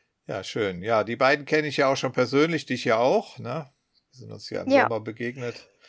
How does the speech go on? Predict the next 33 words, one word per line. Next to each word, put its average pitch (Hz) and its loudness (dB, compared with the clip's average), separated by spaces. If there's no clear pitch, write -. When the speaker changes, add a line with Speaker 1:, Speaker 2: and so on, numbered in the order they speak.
Speaker 1:
Freue 156 2
ich - -2
mich, 139 -2
dass 127 2
du 139 -2
mitmachst 127 0
hier. 143 0
Hörst 151 6
du - 4
ab 196 4
und 214 0
zu 220 4
auch 175 2
mal 170 4
in 156 2
den 143 2
Podcast 123 2
oder 110 -6
noch 101 -6
nicht 98 -10
so? 90 -6
Speaker 2:
Mm, 339 0
wollte 349 8
ich - -2
noch 202 -2
mal. 190 4
<laughs> 294 6
Muss 285 6
Speaker 1:
Aha. - 4
Speaker 2:
ich - -2
eigentlich 269 4
mal 269 6
machen. 240 0